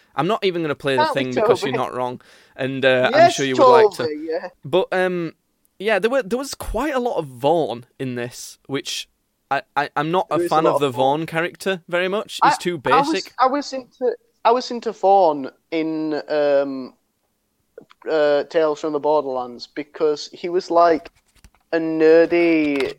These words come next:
Speaker 2: um, accountant dude, and he was, like, really shy and reserved. And then this is just, like, he's really out there and just, like,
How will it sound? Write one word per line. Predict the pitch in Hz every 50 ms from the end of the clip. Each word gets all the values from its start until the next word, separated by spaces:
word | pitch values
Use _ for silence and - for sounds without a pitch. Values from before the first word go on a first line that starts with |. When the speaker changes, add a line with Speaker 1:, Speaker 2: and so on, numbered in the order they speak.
| _ - 147
Speaker 2:
um, | 147 143 139 139 -
accountant | 151 147 - - - - 156 160 165 - 175 196 190 160
dude, | - 175 196 214 214 202
and | 190 170
he |
was, | 165 160 -
like, | 170 160 147
really | 147 156 156 156 156 156 147
shy | - - - 156 151
and | 160 165 160
reserved. | 156 143 - - - 139 151 170 185 180 -
And | 208 208 208
then | 214 220 226 226
this | 233 277 277 - -
is | 269 240
just, | - - 254 254 -
like, | 247 247 220 - - _ _ - - _ _
he's | - 226 196
really | 185 170 160 185 233 254 302 302 302 277 190
out | 156 190 269 262 - -
there | 202 190 165 147 135 131
and | 135 139 143 143
just, | 151 170 - - -
like, | 156 160 151 147 147 131 - -